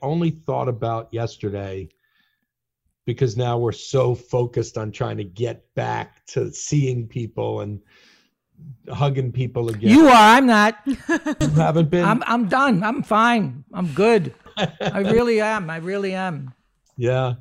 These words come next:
Speaker 1: you're staying, staying isolated.
Speaker 2: I take, you know, I take walks, but I, I'm like, I, I'm not, like, going out to dinner or, or a great need to, you know, to, to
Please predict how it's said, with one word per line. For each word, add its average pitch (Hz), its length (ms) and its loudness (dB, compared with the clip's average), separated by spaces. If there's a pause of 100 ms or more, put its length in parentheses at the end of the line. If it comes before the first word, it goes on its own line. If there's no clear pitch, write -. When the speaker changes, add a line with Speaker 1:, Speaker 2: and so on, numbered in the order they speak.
(160)
Speaker 1:
you're 113 160 -8
staying, 127 640 -2
staying 127 420 -4
isolated. 117 640 -4
Speaker 2:
I 247 80 0
take, 302 300 0
you - 80 -12
know, 285 320 0
I 294 100 0
take 277 280 -4
walks, 254 640 -2 (580)
but 226 100 -4
I, 240 260 0
I'm 214 180 -4
like, 220 280 -6 (520)
I, 208 140 -6 (100)
I'm 185 240 -4
not, 202 260 -2
like, 196 200 -4 (1080)
going 202 300 0
out 208 260 -2
to 226 100 0
dinner 190 800 0 (800)
or, 180 220 -4
or 180 420 -2
a 170 100 -4
great 175 380 0
need 185 300 0
to, 165 260 -2
you 180 240 -4
know, 156 220 -4
to, 151 260 -6
to 170 260 -8